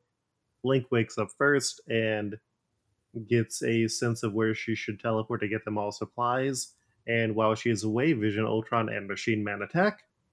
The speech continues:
knocking out Polaris first. And the Exiles are beating the androids, and the androids are like, "We're not trying to fight here." And they knock 'em out with gas and then take them away, wha-,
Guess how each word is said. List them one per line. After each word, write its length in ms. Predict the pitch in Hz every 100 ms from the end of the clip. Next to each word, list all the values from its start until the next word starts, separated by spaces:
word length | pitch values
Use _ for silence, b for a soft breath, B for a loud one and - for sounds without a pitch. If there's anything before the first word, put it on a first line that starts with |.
| _ _ _ _
knocking 420 | 113 110 113 117
out 200 | 110 117
Polaris 440 | - 110 101 104 -
first. 500 | - 120 123 - - _ _ _ _ _ _ _ _ _
And 200 | 123 120
the 100 | 131
Exiles 540 | 143 143 165 160 139 127
are 180 | 113
beating 520 | 107 95 127 131 127 110
the 180 | 113
androids, 720 | 113 113 110 107 107 101 - - -
and 120 | 113
the 100 | 117
androids 340 | 120 120 117
are 60 | 117
like, 220 | 120 120
"We're 60 | 151
not 220 | 240 277
trying 240 | - 208
to 80 | 135
fight 300 | - 143 123
here." 280 | 117 98 92 _ _
And 120 | 120 113
they 100 | 113
knock 240 | 113 110
'em 100 | 113
out 200 | 107 104
with 160 | 104 104 _ _ _ _ 117
gas 460 | 151 156 151 - -
and 240 | 120 117
then 140 | 123
take 280 | 120 120 -
them 120 | 110
away, 440 | 107 104 101 101 101 _ _ _ _ _ _ _ _
wha-, 360 | 110 110 104